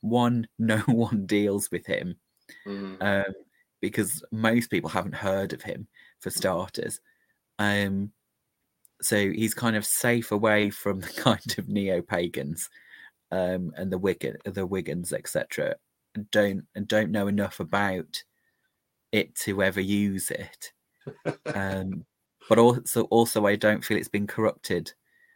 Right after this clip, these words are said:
Speaker 1: And like I say, I feel like when I need a solar deity, which is rare,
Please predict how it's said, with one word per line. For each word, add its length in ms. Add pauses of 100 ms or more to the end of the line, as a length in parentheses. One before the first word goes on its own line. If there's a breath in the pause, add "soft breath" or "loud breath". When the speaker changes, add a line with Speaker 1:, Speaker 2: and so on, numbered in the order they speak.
(300 soft breath)
Speaker 1:
And 240 (120)
like 280
I 40
say, 320
I 120
feel 180
like 280
when 180
I 200
need 500
a 100
solar 440
deity, 520
which 180
is 120
rare, 400